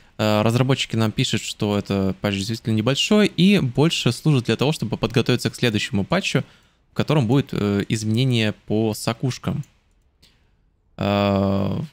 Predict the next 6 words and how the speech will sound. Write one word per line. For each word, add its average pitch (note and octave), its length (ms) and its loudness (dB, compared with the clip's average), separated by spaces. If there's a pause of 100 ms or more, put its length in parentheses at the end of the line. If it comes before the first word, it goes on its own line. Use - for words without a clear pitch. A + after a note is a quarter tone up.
как C#3 220 -2
видите, A#2+ 540 4
здесь A2 440 0 (140)
мало A#2+ 240 2
информации, D3+ 560 2
но C3+ 400 2